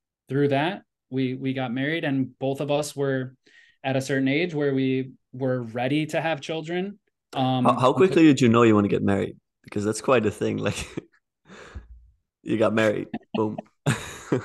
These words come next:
Speaker 1: Well, um, I think we both knew that we wanted to get, we wanted to get married in general first.
Speaker 2: Okay, that's good.
Speaker 1: And, and we, before we even knew each other.
Speaker 2: Yeah, yeah.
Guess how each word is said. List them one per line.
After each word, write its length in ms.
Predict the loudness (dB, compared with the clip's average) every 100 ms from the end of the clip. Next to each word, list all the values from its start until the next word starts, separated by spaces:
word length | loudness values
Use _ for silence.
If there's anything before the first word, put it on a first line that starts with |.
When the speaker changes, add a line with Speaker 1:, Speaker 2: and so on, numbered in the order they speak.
| -2 -4 -4 _ _ _
Speaker 1:
Well, 380 | -2 -2 -2 -6 _ -20 -8
um, 300 | -6 -4 -6 -4
I 40 | -2
think 160 | 2
we 100 | 2
both 280 | 4 4 4
knew 200 | 2 2
that 160 | 2 2
we 100 | 0
wanted 300 | 0 -2 -2
to 80 | -4
get, 300 | -4 -6 -12 _ _ _ -4
we 100 | 0
wanted 240 | 2 2
to 60 | 0
get 140 | 0
married 320 | 0 0 -2 -2
in 180 | -2 0
general 400 | 0 -2 -4 -10
first. 540 | -8 -6 -4 -6 -14 -12
Speaker 2:
Okay, 340 | -8 -6 -6
that's 220 | -6 -12 -10
good. 260 | -8 -6
Speaker 1:
And, 260 | 0 2 2 -2 _ _ _ -6
and 440 | -2 0 0 -2 -8 _ -4
we, 240 | -2 -2 -4 -4
before 340 | -2 2 2
we 120 | 2
even 200 | 2 0
knew 140 | 0 0
each 180 | -2 -6
other. 340 | -8 -12 -20 _
Speaker 2:
Yeah, 220 | 0 2 2
yeah. 200 | 0